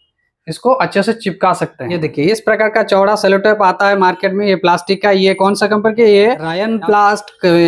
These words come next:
ओ, ओ, Wonder, बहुत सारा आया, आता है market में। तो इस प्रकार से इसको खोलना है और इसको इस प्रकार से तीन से चार round आपको इस प्रकार से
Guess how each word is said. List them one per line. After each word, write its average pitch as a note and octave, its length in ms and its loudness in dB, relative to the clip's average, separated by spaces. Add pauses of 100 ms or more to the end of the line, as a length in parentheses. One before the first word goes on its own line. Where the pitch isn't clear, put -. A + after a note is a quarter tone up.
(180)
ओ, E3+ 60 0
ओ, D#3 260 2 (180)
Wonder, G3+ 500 2
बहुत F#3+ 300 0
सारा G#3 300 2
आया, E3+ 260 2
आता E3+ 340 2
है A3 180 0 (440)
market E3+ 360 -2
में। A3 160 0 (500)
तो D#3+ 160 -4
इस G3+ 180 0
प्रकार A3 300 0
से A3 120 -2
इसको G#3+ 240 -2
खोलना F#3+ 380 2
है B3+ 180 0 (840)
और E3+ 160 2
इसको C#4 420 0 (420)
इस F#3+ 180 0
प्रकार G3 360 0
से C4+ 160 -2 (1200)
तीन B3 260 4
से C4+ 260 0
चार A3+ 420 0
round A#3 340 2
आपको C#4+ 440 0 (2500)
इस G3 180 0
प्रकार F#3 380 0
से A#3+ 160 -2